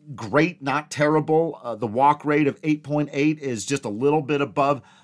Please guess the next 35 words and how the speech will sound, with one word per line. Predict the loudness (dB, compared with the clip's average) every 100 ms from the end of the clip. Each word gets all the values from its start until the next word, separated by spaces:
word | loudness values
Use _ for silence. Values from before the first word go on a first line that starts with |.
| -8
league | -2 0
average, | 0 0 0 -4 -4
but | -4
those | 0 0 -2
numbers | -4 -4 -4
will | -8
play | -14 -2 0 0 -4 _ _ _ -2
at | -2 -2
Coors | -2 0 0 -6
Field. | -2 0 0 -2 _ _
Uh, | -10 -10 -8
I, | -8 -6 -6
I |
do | -4 -4
think | -4 -8
that | -8 -2
there's | 0 2 -2 -6 _ _ _ _ _ _ _ _ _ _ _ _ _
a | -4
real | 2 2 2
upside | 0 0 0 0 -2 -4
to | -2 -2 -2 -8 -12 -18 _
the | -6 -2
offense | 2 0 -2 -6 -10 -10
here, | -10 -10 -12 -16 -20 _ _ -12
especially, | -8 -2 -2 -2 -4 -2 -2 -4 -12 _ _ -12
you | -4
know, | -2
with | -2 -2
the, | 0 0
the | -4 -8
three | -4 -2
batter | 0 0 0
minimum | -2 -4 -6 -6
thing | -10 -8
now, | -2 -2 -2